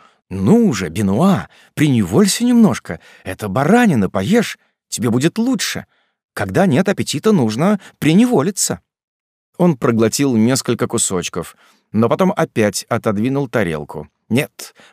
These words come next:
положительно не идет в горло. Когда встали из-за стола, он пошел пройтись по своему участку,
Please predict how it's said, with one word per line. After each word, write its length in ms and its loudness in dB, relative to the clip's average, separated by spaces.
положительно 880 -2
не 300 -4
идет 260 -4
в 80 -12
горло. 440 -8
Когда 260 -4
встали 360 -2
из-за 320 -8
стола, 440 -2
он 180 0
пошел 280 -2
пройтись 540 -2
по 120 -8
своему 320 -2
участку, 560 -6